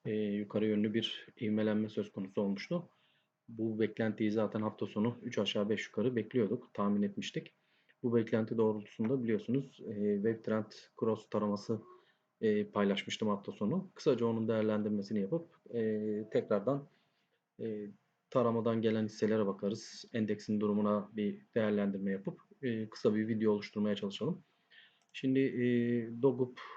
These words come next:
paylaşmıştık. Baktığımızda bugün yüzde sekizlik bir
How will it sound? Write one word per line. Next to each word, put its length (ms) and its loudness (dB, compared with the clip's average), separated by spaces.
paylaşmıştık. 880 0
Baktığımızda 720 -2
bugün 180 0
yüzde 280 2
sekizlik 520 -2
bir 340 0